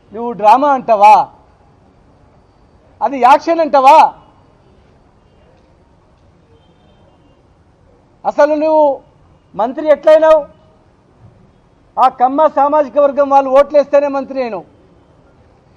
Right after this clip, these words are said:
ఇప్పుడు మంత్రి ఎట్లయినావు? ఆ సామాజిక వర్గ కోటలే మంత్రి అయినావు. ఖమ్మం జిల్లాలో ఖమ్మం సామాజిక వర్గం వాళ్ళు మా జాతి గురించి కొట్లాడతాడు,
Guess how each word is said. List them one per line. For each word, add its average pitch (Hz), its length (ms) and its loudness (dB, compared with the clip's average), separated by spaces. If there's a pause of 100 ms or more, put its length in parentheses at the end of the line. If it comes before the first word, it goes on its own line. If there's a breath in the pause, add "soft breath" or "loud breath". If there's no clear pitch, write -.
(160)
ఇప్పుడు 285 240 -6
మంత్రి 302 300 0
ఎట్లయినావు? 311 680 0
ఆ 240 140 4
సామాజిక 302 480 0
వర్గ 285 160 0
కోటలే 294 380 0
మంత్రి 277 320 -6
అయినావు. 214 240 -8 (2000)
ఖమ్మం 277 300 -2
జిల్లాలో 294 600 2 (760)
ఖమ్మం 254 280 -2
సామాజిక 277 520 -2
వర్గం 277 300 -2
వాళ్ళు 269 360 2 (440)
మా 262 80 4
జాతి 262 360 0
గురించి 294 540 -10 (800)
కొట్లాడతాడు, 277 800 -2